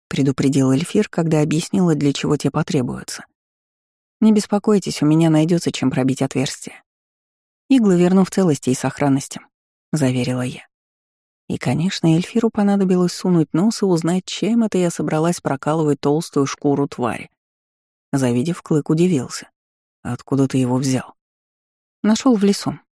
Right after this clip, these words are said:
А что тут ответишь? Не признаваться же, что убила Улкара. Я его больше хитростью победила, чем силой».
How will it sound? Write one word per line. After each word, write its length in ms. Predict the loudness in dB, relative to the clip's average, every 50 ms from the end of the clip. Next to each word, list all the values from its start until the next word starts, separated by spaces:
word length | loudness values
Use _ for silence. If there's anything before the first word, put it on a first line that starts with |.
| _ _ _ _ _ _ _
А 160 | -4 -2 -2 -2
что 260 | -4 -4 -2 -2 -2
тут 200 | -2 -2 -2 -2
ответишь? 500 | -2 -2 -2 -4 -6 -8 -12 -16 -16 -18 _ _ _ _ _ _ _ _ _ _ 0
Не 120 | 2 2
признаваться 600 | 2 2 2 2 4 4 4 2 0 0 -2 -2
же, 100 | -2 -2
что 240 | -4 -4 -2 0 0
убила 320 | 2 2 2 2 2 2
Улкара. 580 | 2 2 2 0 -2 -4 -6 -6 -6 -6 -10 -14 _ _ _ _ _ _ _ _ _ _ _ _ _ _ _ _ _ _ _
Я 160 | 2 2 4
его 280 | 4 4 4 2 2 2
больше 320 | 2 0 0 0 0 -2
хитростью 480 | 0 -2 -2 0 0 -2 -2 -2 -4 -2
победила, 500 | 0 2 2 2 2 2 0 0 -2 -4
чем 240 | -2 0 0 0 0
силой». 460 | 0 -4 -8 -8 -8 -10 -16 _